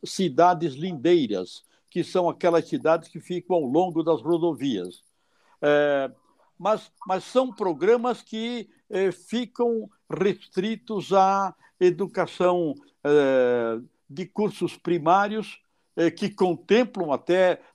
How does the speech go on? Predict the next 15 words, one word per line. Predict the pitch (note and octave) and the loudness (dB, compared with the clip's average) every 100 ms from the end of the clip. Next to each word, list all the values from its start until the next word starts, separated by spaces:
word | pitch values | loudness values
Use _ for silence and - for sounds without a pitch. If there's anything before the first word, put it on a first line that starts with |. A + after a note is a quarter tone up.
| - | -2
trabalho | D#3+ D3 E3+ F3 | 0 4 2 2
com | - D#3+ | -8 -14
professores | - D#3 - C3+ - F3+ G3+ F#3 | -10 -10 -8 -10 -2 0 2 0
e | - | -2
tudo | D#3+ C3 | -4 -4
mais, | C3 F#3 G#3+ - _ _ - | 0 0 0 -8 _ _ -2
mas | G3 G3+ | 0 0
que | B3 A3+ | -2 -8
ficam | - A#3 A#3+ G3+ | -6 -6 -6 -8
por | - A#3 | -4 0
aí. | G3+ G3+ F#3 - _ _ _ - | 2 2 -4 -6 _ _ _ 0
Eu | G#3 F#3+ | 2 4
acho | G#3 G#3+ - G#3+ | 2 0 -10 -20
que, | - G3+ F3 - _ - | -14 -12 -12 -16 _ -4
é, | C#3+ D3 C#3+ C3+ C3 A#2+ A2+ | 0 0 0 0 0 0 -4